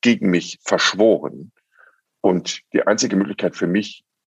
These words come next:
bestand jetzt nur noch darin zu flüchten. Und dann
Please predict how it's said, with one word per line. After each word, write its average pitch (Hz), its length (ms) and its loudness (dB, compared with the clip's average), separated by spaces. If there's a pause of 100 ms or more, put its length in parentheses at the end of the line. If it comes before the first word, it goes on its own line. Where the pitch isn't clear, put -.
(140)
bestand 92 420 -2
jetzt - 220 -4
nur 90 120 2
noch 90 300 -2
darin 85 320 0
zu - 160 -2
flüchten. - 460 -6 (600)
Und - 280 0 (100)
dann 135 420 0